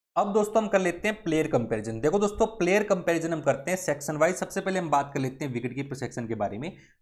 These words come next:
विकेट कीपर में दोस्तों, हमारे पास पेशावर की तरफ से मोहम्मद हैरिस ओपनिंग करते हैं। अब तक पाँच मैच खेले, जिनमें दस, चालीस, अठारह, चालीस, ज़ीरो रन बनाए हैं।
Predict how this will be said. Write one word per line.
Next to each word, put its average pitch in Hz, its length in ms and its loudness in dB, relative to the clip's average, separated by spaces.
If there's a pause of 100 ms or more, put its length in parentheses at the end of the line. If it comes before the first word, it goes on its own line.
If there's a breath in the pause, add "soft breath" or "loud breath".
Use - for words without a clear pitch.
(120)
विकेट 202 200 -2
कीपर 226 120 0
में 226 100 2
दोस्तों, 202 160 2
हमारे 202 140 4
पास 196 160 2
पेशावर 156 380 2
की 196 80 -2
तरफ 175 160 -2
से 185 160 -2
मोहम्मद 143 380 2
हैरिस 143 280 -2
ओपनिंग 131 380 -4
करते 135 260 -6
हैं। - 140 -8 (260 loud breath)
अब 156 180 0
तक 185 200 0
पाँच 160 240 0
मैच 160 220 -6
खेले, 113 300 -6 (280 loud breath)
जिनमें 139 400 -2
दस, 156 240 0 (240)
चालीस, 135 500 2
अठारह, 135 540 0
चालीस, 123 440 0
ज़ीरो 113 260 -4
रन 113 180 -2
बनाए 107 240 -4
हैं। 170 180 -8